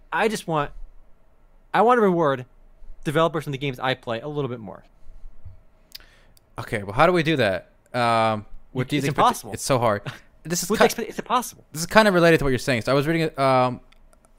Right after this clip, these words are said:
Speaker 2: so a write-up by the guy who made Counter-Strike, the original mod, right? And he was saying he had, they had so many more ideas for Counter-Strike, but once it got super successful, they were afraid to change anything
Speaker 1: Mm-hmm.
Speaker 2: 'cause of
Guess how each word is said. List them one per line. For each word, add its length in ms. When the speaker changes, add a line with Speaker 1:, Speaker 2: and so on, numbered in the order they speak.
Speaker 2:
so 120
a 80
write-up 280
by 160
the 80
guy 160
who 60
made 140
Counter-Strike, 600
the 100
original 300
mod, 340
right? 240
And 60
he 40
was 120
saying 240
he 100
had, 140
they 80
had 80
so 100
many 140
more 120
ideas 440
for 80
Counter-Strike, 600
but 100
once 200
it 40
got 140
super 240
successful, 580
they 80
were 120
afraid 520
to 100
change 320
anything 340
Speaker 1:
Mm-hmm. 140
Speaker 2:
'cause 180
of 140